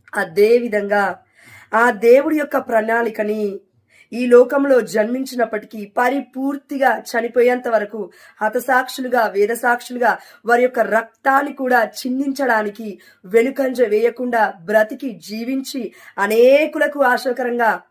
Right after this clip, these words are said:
నిలబడిన ఆ పునీతుల పండుగలు మనం చనిపోయినప్పుడు కొనియాడుతున్నాము. ఎందుకంటే ఎవరైనా పుడతారు, ఏ పనినైనా ఎవరైనా మొదలు పెడతారు, కానీ ముగించేది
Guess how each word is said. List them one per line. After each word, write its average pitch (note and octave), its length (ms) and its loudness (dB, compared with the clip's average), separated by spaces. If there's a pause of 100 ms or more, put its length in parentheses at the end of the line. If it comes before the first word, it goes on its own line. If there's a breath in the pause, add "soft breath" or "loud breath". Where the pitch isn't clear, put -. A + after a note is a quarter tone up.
(380)
నిలబడిన A3 680 0 (300 soft breath)
ఆ G#3+ 160 2
పునీతుల B3+ 520 -6
పండుగలు A3 580 -4
మనం G3+ 260 -6
చనిపోయినప్పుడు A3+ 840 -6 (320 soft breath)
కొనియాడుతున్నాము. G3+ 960 -4
ఎందుకంటే G3+ 840 -6 (680)
ఎవరైనా G3+ 600 2
పుడతారు, A3+ 540 2 (1040)
ఏ G3+ 280 6
పనినైనా A#3 560 2
ఎవరైనా A3 560 4
మొదలు A#3+ 300 2
పెడతారు, A3+ 520 0 (560)
కానీ G3+ 500 -4 (500)
ముగించేది F#3+ 1040 -8